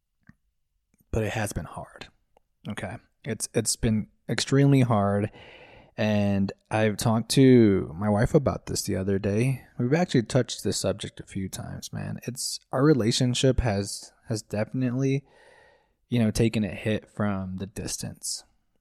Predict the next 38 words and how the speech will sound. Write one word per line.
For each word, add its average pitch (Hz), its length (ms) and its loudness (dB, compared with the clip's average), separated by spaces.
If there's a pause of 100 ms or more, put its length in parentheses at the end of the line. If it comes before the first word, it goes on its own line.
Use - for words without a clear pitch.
(180)
It 120 80 4
really 117 280 6
has. - 480 -10 (420)
My 113 160 2
relationship 110 600 0
with 101 100 -4
my 101 160 -2
wife 95 240 -2
has 120 160 0
taken 123 300 2
a 120 60 2
hit. 123 320 0 (800)
Uh, 104 200 0
the 98 100 0
relationship 104 580 -2
that 104 100 -2
I 95 120 0
have 98 240 -4
with 92 120 -6
my 92 120 -10
children 107 400 0
has 107 160 -4
taken 104 260 -4
a 101 60 -6
hit. 110 320 -6 (480)
And, 107 240 -4
and 113 300 -2 (140)
I 127 40 0
know 131 220 4
it's - 180 2
not 127 420 -2
impossible 110 720 0
to 92 80 -4
keep 107 320 -4
a 98 140 0
long 101 320 -4
distance 101 400 -4
relationship, 98 680 -4